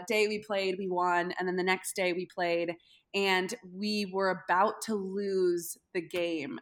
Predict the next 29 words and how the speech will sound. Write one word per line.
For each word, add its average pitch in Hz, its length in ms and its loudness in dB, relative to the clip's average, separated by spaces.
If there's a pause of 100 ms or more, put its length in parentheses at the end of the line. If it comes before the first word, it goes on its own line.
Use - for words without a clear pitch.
(140)
And 175 400 -2
we 180 100 -6
came 185 340 -2
back, 170 320 4
like, 175 160 -4
the 190 60 -4
third 202 320 -2
game, 180 240 0
which 175 180 -6
we 185 80 -6
would 170 140 -2
have 170 100 -6
won, 170 380 -2
which 180 160 -6
we 185 80 -10
play 170 160 -4
out 165 100 0
of 156 120 -8
five 165 300 0 (140)
in, 175 360 -6
in 175 160 -10
college. 180 440 -6 (440)
And 208 100 2
we 214 80 2
were 208 80 2
about 202 360 6
to 262 80 0
lose. 180 640 2
And 175 560 -2